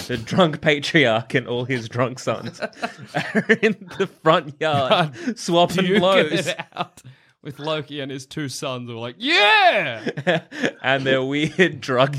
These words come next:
Speaker 1: dealing friend.
Speaker 2: <laughs> I know, Surtur is such a weird, like, he's like, just, and Surtur's also there. "Yep, I came along too."
Speaker 1: Yeah,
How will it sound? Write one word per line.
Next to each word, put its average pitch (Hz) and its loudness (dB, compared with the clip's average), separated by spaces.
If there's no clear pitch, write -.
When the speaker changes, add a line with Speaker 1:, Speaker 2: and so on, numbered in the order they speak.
Speaker 1:
dealing 143 0
friend. 120 0
Speaker 2:
<laughs> - -6
I 277 0
know, 202 4
Surtur 277 0
is 302 -2
such 302 -4
a 254 2
weird, 202 0
like, 180 -2
he's 180 -4
like, 190 2
just, - -4
and 185 0
Surtur's 226 2
also 220 0
there. 101 -4
"Yep, 208 0
I 185 0
came 208 0
along 202 2
too." 202 -2
Speaker 1:
Yeah, 208 2